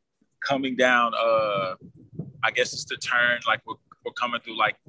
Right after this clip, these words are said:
kind of by Rice University. I think it's, like, Sunset or something like that. And I just remember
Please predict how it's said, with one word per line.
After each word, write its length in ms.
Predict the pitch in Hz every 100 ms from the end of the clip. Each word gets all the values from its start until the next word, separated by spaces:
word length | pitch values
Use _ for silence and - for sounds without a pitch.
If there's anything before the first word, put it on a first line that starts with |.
| -
kind 160 | - 123
of 60 |
by 120 | 113 110
Rice 280 | 117 120 127
University. 540 | 113 117 123 - 127
I 40 |
think 160 | 110 120
it's, 100 | -
like, 140 | 107
Sunset 460 | - 117 123 123 123
or 40 |
something 220 | 120 127 123
like 120 | 123
that. 280 | 135 131 120 - - - _ _ - -
And 240 | - 110
I 120 | 110
just 180 | - -
remember 540 | 117 117 117 110 107